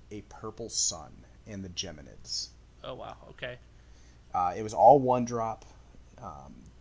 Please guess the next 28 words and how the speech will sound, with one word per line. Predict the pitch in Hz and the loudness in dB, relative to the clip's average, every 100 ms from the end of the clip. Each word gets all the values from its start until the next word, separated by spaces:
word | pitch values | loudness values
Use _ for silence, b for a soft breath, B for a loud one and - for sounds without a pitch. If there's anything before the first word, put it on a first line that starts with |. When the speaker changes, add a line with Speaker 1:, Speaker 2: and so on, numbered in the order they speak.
| - - 110 | -20 -20 -4
Speaker 1:
that | 110 87 107 | -2 -2 -6
list, | 107 - | -8 -6
like, | 82 78 | -8 -12
has | - 107 101 - | -4 -2 0 -2
to | 95 | -8
give | 95 90 | -10 -10
away | 87 87 | -10 -12
first | - 90 - | -12 -10 -10
turn | 98 90 85 | -10 -12 -12
in | 78 85 95 | -14 -12 -10
most | 85 76 - | -10 -12 -16
instances. | 71 - - 60 - - - - - - 147 | -18 -18 -16 -8 -8 -8 -12 -12 -12 -20 -10
Speaker 2:
Really? | 151 170 143 113 - - - 104 | -4 -4 -4 -10 -20 -20 -18 -10
Speaker 1:
Yeah. | 151 | -8
Speaker 2:
Okay. | 147 139 143 B B B - | -4 -4 -4 B B B -6
So, | - 170 160 151 - 113 | 2 2 2 -2 -10 -6
yeah, | 175 170 135 | 0 0 0
like, | 156 156 - | -2 -4 -2
um, | 147 147 139 135 143 | -2 -2 -4 -8 -8
why, | 156 156 143 160 | -2 -2 -4 -14
like, | 151 147 - B B B - | -18 -18 -20 B B B -16
why | 135 147 160 | 0 2 2
does | 156 147 | -2 -8
it | 147 | -10
need | 151 143 | -10 -12
to | 135 | -12
do | 135 127 | -12 -12
that? | 117 | -14